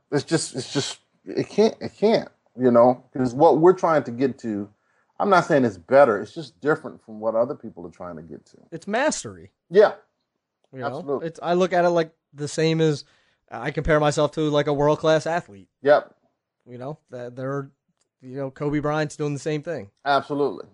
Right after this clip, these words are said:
Speaker 1: Absolutely. Now,
Speaker 2: So
Speaker 1: it's interesting when you, when you look at that parallel and that analogy, because if you think about, when we talk about how we practice and you think about how an athlete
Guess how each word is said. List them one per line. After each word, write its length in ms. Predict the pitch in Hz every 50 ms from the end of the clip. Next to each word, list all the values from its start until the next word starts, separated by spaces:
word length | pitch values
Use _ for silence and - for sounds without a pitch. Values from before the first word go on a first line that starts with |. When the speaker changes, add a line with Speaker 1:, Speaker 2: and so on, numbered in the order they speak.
| _ -
Speaker 1:
Absolutely. 400 | - 131 - - - 143 131 160
Now, 160 | 165 175 165 170
Speaker 2:
So 40 |
Speaker 1:
it's 120 | 175 - 226
interesting 440 | 247 262 220 220 180 - 165 147 143
when 120 | 143 147
you, 180 | 151 156 156 147
when 180 | - 131 147 147
you 80 | 151 160
look 200 | 156 185 185 -
at 160 | 170 151 151
that 200 | - 135 127 - -
parallel 480 | 180 180 190 180 143 123 117 107 - -
and 80 | 120
that 140 | 120 120 120
analogy, 580 | 120 123 135 151 185 214 202 151 123 120 90 - _ _ _ _ _ _ _ _ _
because 280 | 143 143 127 147 127 127
if 80 | 143
you 80 | 160 175
think 260 | 165 - 233 233 190
about, 360 | 190 135 131 127 123 120 92 113
when 80 | 131
we 100 | 135 143
talk 280 | 143 - 180 175 170 -
about 180 | 151 135 127 -
how 200 | - 135 135 139
we 140 | 135 135 143
practice 580 | 127 - 175 165 165 - - _ _ _ - -
and 120 | 113 113 117
you 80 | 135
think 200 | 131 - 160 143
about 240 | 135 123 127 123 -
how 240 | - 135 131 131 131
an 100 | 120 95
athlete 460 | 120 143 151 147 - 127 120 113 107